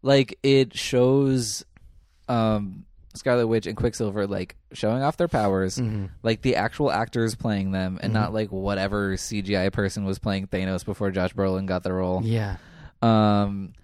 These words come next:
Speaker 1: and I don't know, I just, I found it satisfying, and maybe it's because I've already seen the movie and I don't have to, like, wait and be like, "Who are these people?"
Speaker 2: Yeah.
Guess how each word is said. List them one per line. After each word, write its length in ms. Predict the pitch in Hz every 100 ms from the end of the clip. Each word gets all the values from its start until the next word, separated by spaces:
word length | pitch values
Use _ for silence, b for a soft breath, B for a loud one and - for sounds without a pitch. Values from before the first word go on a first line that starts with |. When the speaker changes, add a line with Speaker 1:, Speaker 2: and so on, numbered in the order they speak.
| b b -
Speaker 1:
and 260 | 190 214 - -
I 80 | 294
don't 100 | 233
know, 60 |
I 100 | 151
just, 160 | 196 190
I 80 | 165
found 220 | 175 202 196
it 40 |
satisfying, 800 | 202 180 175 175 165 165 165 156 _ _ _ _ -
and 360 | 143 135 123
maybe 240 | 113 123 135
it's 120 | 127
because 300 | 123 - 110
I've 140 | 104
already 260 | 90 85 92
seen 200 | 90 95
the 60 | 90
movie 320 | 90 90 98
and 100 | 87
I 20 |
don't 140 | 87 87
have 120 | 92
to, 80 | 92
like, 160 | 90 71
wait 280 | 85 90 -
and 100 | 95
be 80 |
like, 140 | 90 - -
"Who 120 | 269
are 80 | 190
these 180 | 226 277
people?" 360 | 311 - 175 110
Speaker 2:
Yeah. 300 | 107 98